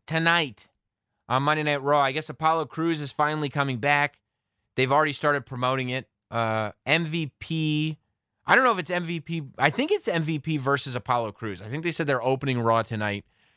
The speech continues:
with M V P versus Apollo Crews, unless they're just confronting each other. Uh, but in the, in the, in the graphic,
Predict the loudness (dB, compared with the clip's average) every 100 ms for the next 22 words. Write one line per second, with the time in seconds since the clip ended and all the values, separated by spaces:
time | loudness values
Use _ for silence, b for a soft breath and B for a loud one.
0 | _ -4 -2 -2 -2 -2 0 -4 -2 -2
1 | 0 0 0 -2 -6 -2 -2 -2 -6 -6
2 | -6 -4 -2 -2 -2 -6 -4 -6 0 0
3 | 0 -4 -6 -4 -4 -4 -8 -14 _ _
4 | _ 2 4 4 2 0 -6 _ _ _
5 | _ _ _ _ _ _ _ 0 0 2
6 | 2 4 4 2 0 -2 0 2 2 2
7 | 2 2 0 0 0 0 0 2 4 2
8 | 0 -6 -6 _